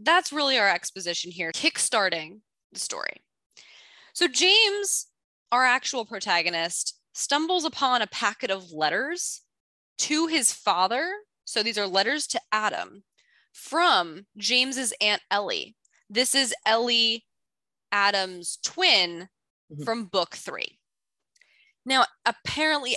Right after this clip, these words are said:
Speaker 1: Ellie had moved to California with her husband. And this is, like,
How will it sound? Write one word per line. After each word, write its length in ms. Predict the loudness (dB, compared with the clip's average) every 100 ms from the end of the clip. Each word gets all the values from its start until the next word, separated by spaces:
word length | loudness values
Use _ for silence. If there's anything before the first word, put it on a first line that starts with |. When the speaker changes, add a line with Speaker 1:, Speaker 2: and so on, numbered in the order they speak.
| 0
Speaker 1:
Ellie 440 | 2 4 4 2
had 240 | 0 -4 -8
moved 380 | -10 -10 -8 -6
to 60 |
California 960 | -4 0 0 -2 -6 -4 -2 0 0 0 -4
with 160 | -12
her 100 | -12 -4
husband. 500 | 0 0 0 -2 -2
And 80 |
this 100 | -4
is, 100 | -4
like, 140 | -4